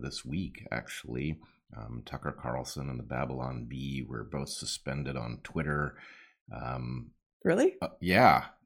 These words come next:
Speaker 1: it's pretty
Speaker 2: I heard about the Babylon Bee.
Speaker 1: it's
Speaker 2: They, they
Speaker 1: pretty
Speaker 2: took, they took Tucker Carlson and the Babylon Bee at the same time. They realized that one of those is a parody account and one of them's not, right? No,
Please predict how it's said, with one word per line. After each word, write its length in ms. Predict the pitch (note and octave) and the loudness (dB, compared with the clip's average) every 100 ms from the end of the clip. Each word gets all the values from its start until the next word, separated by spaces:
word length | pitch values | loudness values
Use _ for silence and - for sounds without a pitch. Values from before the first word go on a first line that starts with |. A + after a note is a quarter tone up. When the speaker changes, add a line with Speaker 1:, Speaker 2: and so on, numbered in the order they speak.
| - | -4
Speaker 1:
it's 220 | E2 - | -4 -4
pretty 360 | - G#2+ C#3+ - | -2 4 8 10
Speaker 2:
I 60 | |
heard 160 | G#3 B3 | 12 10
about 220 | B3 F#3+ | 10 6
the 40 | F3+ | 4
Babylon 520 | F3 G3 F#3 F3+ D#3+ | 4 6 6 4 6
Bee. 220 | G#3 F3 | 8 8
Speaker 1:
it's 120 | D3+ | 8
Speaker 2:
They, 120 | E3+ | 6
they 100 | - F#3 | 10 10
Speaker 1:
pretty 200 | G3+ F#3 | 12 12
Speaker 2:
took, 120 | - - | 8 4
they 120 | F#3+ | 6
took 200 | G3 - | 6 6
Tucker 220 | G#3 A3 | 6 6
Carlson 380 | A3 F#3+ F3 F3+ | 8 10 10 8
and 60 | |
the 60 | E3 | 8
Babylon 360 | E3+ E3+ E3+ D#3+ | 8 8 6 6
Bee 80 | |
at 80 | D3+ | 4
the 60 | E3+ | 4
same 240 | - E3+ | 2 2
time. 160 | F3 D3 - - | 0 -2 -4 10
They 80 | A3+ | 12
realized 340 | A#3 D4 A#3 A3 | 12 12 12 12
that 100 | F#3 | 10
one 220 | F#3+ F#3+ | 12 12
of 60 | |
those 180 | F3 E3 | 12 10
is 80 | D#3 | 8
a 40 | |
parody 360 | D#3 E3+ D3+ D3 | 6 8 8 6
account 340 | D3 D3+ C#3 - | 2 2 2 0
and 100 | D3+ | 2
one 140 | D3 | 2
of 60 | C#3 | 0
them's 180 | C3 C3+ | -2 -4
not, 300 | C3+ A#2+ A2 | -4 -4 -4
right? 180 | C3+ | -4
No, 100 | C#3 | -4